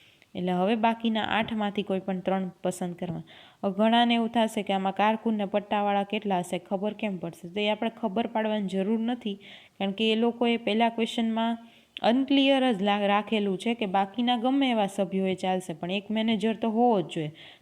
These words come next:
તો આપણે એક મેનેજરને ગણવાનો, બાકી પછી ભલે ને આ ત્રણ જણામાં પટ્ટાવાળા હોય કે ગમે હોય, એની સાથે આપણે લેવા દેવા નથી.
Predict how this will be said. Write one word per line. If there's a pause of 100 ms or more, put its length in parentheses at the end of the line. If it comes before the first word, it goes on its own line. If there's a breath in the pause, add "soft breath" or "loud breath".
તો
આપણે
એક
મેનેજરને
ગણવાનો,
બાકી
પછી
ભલે
ને
આ
ત્રણ
જણામાં
પટ્ટાવાળા
હોય
કે
ગમે
હોય,
એની
સાથે
આપણે
લેવા
દેવા (480 loud breath)
નથી.